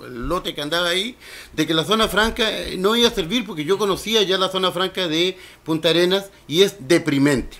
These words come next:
Hoy día está más deprimente que antes. Entonces no era la petición que nosotros necesitábamos. Y está aprobado hoy día para construir lo que es la zona franca, la infraestructura, necesitamos más o menos,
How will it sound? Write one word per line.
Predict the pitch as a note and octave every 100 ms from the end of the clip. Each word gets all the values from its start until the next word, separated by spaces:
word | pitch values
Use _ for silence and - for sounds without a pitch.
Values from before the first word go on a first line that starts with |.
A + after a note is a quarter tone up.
| - - -
Hoy | C3+ D#3
día | G3+
está | G3 D#3+
más | D#3 C4
deprimente | D3+ G3+ G#3 G3+ F3
que | -
antes. | D#2+ - - - - - -
Entonces | - G3+ - G#3+
no | D#3 E3 A#3+
era | B3+ A3+ - - - -
la | C#3+
petición | C#3+ C#3 C#3 F#3
que | F3
nosotros | D#3 C#3 D3+ D3
necesitábamos. | A2+ A#2 - - D#2 - - - - - - -
Y | A3+ B3+ B3+ - - - _ - -
está | F#3
aprobado | D#3+ F3+ F#3+ F3 F#3 F#3+ - - _ -
hoy | D3
día | D3+ A3+ A3
para | F3+ D#3+ D#3 - - _ _ _ _ _ _ _ _
construir | - G#3+ - G3+ C4 B3+
lo | C3+
que | D#3
es | A3
la | A3+
zona | D#3+ G3
franca, | F#3+ G#3 C3 B2
la | C3+ D#3+
infraestructura, | G3+ G3+ - D3 A3+ A3
necesitamos | G3+ D3 C#3 C#3 F#3+ F3+
más | F3+ F#3
o |
menos, | G#3 G#3